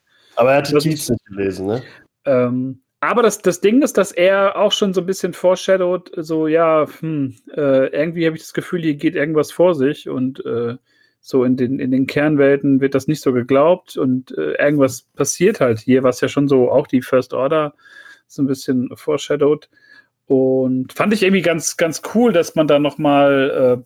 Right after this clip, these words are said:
Speaker 2: das so aufgreift, auch mit der New Republic, dass man die so ein bisschen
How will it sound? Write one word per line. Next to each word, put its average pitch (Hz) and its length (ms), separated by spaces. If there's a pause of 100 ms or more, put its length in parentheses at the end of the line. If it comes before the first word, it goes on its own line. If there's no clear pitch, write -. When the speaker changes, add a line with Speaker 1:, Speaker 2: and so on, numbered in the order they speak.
Speaker 2:
das 143 180
so 160 100
aufgreift, 151 560
auch 143 100
mit 151 160
der 139 80
New 147 140
Republic, 147 540
dass 123 180
man 139 80
die 143 80
so 143 120
ein - 20
bisschen 143 400